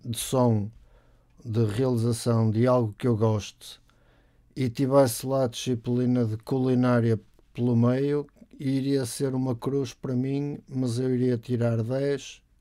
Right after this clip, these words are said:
e era capaz de tirar dezassete e dezoito às outras. E, e quero dizer com isso que eu pessoalmente não cozinho muito bem, mas se tivesse que o fazer, fazia.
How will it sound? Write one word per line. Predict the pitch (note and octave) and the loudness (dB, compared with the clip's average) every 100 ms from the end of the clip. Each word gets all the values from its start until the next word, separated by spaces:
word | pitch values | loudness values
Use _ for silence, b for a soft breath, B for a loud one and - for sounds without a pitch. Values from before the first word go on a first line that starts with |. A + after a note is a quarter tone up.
| - | -8
e | B2 A#2+ B2 | -4 0 0
era | B2 B2 | 0 0
capaz | A#2 A2 A#2+ | -4 -4 -4
de | A2+ | -4
tirar | A#2+ A#2 A#2 | -4 -2 -2
dezassete | G#2 A2 G#2 A#2 A2 - | -2 -4 -2 -2 -2 -4
e | A2 | -8
dezoito | G#2 G#2+ A2+ G#2+ A2+ | -4 -2 -2 -2 -4
às | G#2+ | -4
outras. | G2 F#2 - G#2+ - b b b b b b b b b - | -4 -8 -10 -18 -18 b b b b b b b b b -10
E, | G#2+ G#2+ G2+ G#2 G2+ B2+ - _ D#2 _ - | -6 -4 -4 -6 -8 -12 -18 _ -20 _ -8
e | A#2+ | -6
quero | - C#3+ C3+ | 0 2 2
dizer | B2+ A#2+ B2+ | 2 0 0
com | A#2+ B2+ | 0 -2
isso | C3 A#2+ - | 0 -4 -6
que | B2+ | -4
eu | B2+ A#2+ B2 | 0 0 0
pessoalmente | A#2 - B2 A#2 A#2 A#2 A#2+ | -2 -2 0 2 2 0 -2
não | A#2 | -4
cozinho | A2+ A2+ A2+ | -4 -4 0
muito | A2+ A2 A2 A2 | 2 0 -2 -4
bem, | B2 D3+ - b b b b b b b | -2 -6 -12 b b b b b b b
mas | B2+ C3 - - _ | -2 0 -4 -12 _
se | - | -12
tivesse | - C#3+ D#3+ D3+ | -4 0 2 2
que | - D3+ | -2 -4
o | |
fazer, | A#2 D3+ C3+ D#3 E3 E3+ - | 0 0 2 2 2 0 -8
fazia. | - D#3 C3 B2 G#2+ G2 | -8 -2 0 2 0 -4